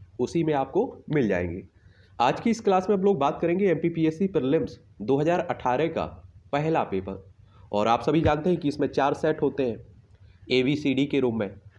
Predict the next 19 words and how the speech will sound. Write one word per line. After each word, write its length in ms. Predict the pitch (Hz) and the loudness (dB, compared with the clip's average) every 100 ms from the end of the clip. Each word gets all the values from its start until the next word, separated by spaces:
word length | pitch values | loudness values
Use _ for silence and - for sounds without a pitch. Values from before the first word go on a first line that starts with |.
| - - | -14 -2
और 100 | 113 | 2
याद 240 | 127 151 | 4 4
रखिए, 220 | 190 202 | 0 0
इसमें 220 | 208 208 202 | -2 0 -2
क्वेश्चंस 520 | 151 151 175 185 185 | -2 -2 0 0 0
सभी 400 | 180 180 131 160 | -2 0 0 0
समान 360 | 175 147 139 135 | -2 -2 0 0
होते 260 | 107 101 | 0 -2
हैं, 300 | 87 - - - - - | -4 -6 -16 -20 -20 -12
बस 360 | 101 135 139 - | 0 0 0 0
उनका 260 | 151 147 | 0 0
क्या 180 | 147 156 | 0 0
रहता 260 | 151 147 165 | 2 0 0
है 80 | 220 | -2
कि 100 | 202 | -4
क्रम 340 | - 151 147 | -2 0 0
बदल 260 | 117 104 101 | 0 0 0
जाता 280 | 92 90 | -2 -2
है। 300 | 92 - - | -8 -8 -16